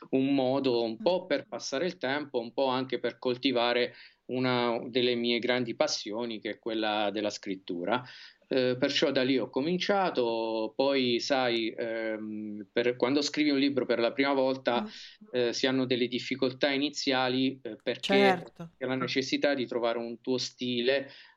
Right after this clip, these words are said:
Speaker 1: un tuo modo di interpretare la scrittura, che è un vero e proprio lavoro. Quindi, come tutti i lavori, più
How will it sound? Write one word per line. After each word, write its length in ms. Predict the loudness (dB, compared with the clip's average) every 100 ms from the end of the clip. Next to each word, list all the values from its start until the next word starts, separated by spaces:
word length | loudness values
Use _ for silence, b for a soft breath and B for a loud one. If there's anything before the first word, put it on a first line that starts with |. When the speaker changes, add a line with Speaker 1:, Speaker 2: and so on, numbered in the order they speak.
| -6
Speaker 1:
un 480 | -4 -2 0 -2 0
tuo 180 | 2
modo 380 | 2 2 2 2
di 260 | 2 2 2
interpretare 680 | 2 0 0 0 2 2 2
la 100 | -2
scrittura, 600 | -2 -2 0 2 2 0
che 100 | -2
è 20 |
un 120 | 0
vero 180 | 2 0
e 80 | 0
proprio 300 | -2 0 0
lavoro. 520 | 2 0 0 2 0
Quindi, 460 | 2 0 2 0 0
come 300 | 0 0 0
tutti 260 | -2 0
i 20 | 0
lavori, 460 | 2 2 2 0 -2
più 320 | 0 2 2